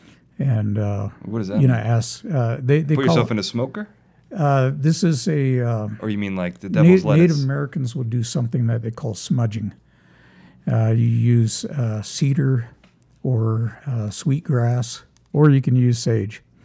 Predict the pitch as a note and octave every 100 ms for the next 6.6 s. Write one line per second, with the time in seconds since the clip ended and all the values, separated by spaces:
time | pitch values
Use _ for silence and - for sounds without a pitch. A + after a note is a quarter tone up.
0 | - - - - - D3+ C3+ C3 - E3+
1 | C#3 B2 A#2 A#2 - _ _ _ _ _
2 | _ _ _ _ _ _ _ _ - D#3+
3 | D#3+ D#3+ B2+ A#2 C#3 C#3 A2+ A2+ - -
4 | C3 B2 A2 - C3+ B2 A#2 A#2 B2 C3+
5 | C#3 C3+ C3+ B2 D#3 D#3 - B2+ A2+ B2
6 | C3+ A#2+ A#2 A2+ -